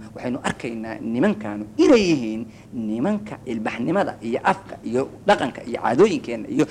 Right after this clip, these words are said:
sidii Fiqi Buraale sheegay, anigu waxaan ku ayidayaa inay yihiin warshadaynta Soomaaliyeed, farsamada Soomaaliyeed, ilbaxnimadii hore oo Soomaaliyeed, af Soomaaliga,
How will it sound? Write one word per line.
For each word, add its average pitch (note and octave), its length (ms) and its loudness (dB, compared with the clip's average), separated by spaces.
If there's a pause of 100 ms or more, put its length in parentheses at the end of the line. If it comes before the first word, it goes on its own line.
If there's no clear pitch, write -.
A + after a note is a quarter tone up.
(120)
sidii G#3+ 180 -2
Fiqi - 200 0
Buraale E3+ 300 6
sheegay, D#3+ 280 0 (220)
anigu D#3 180 2
waxaan C3+ 160 -2
ku C4 80 6
ayidayaa G#3+ 380 4 (220)
inay G3+ 280 6
yihiin C3 220 0
warshadaynta C#3+ 400 0
Soomaaliyeed, G#3 460 0 (400)
farsamada G#3 340 4
Soomaaliyeed, A3 400 2 (220)
ilbaxnimadii G3+ 500 4
hore G#3 200 8
oo G3 120 4
Soomaaliyeed, A3 400 0 (200)
af D3 100 -4
Soomaaliga, A3+ 580 4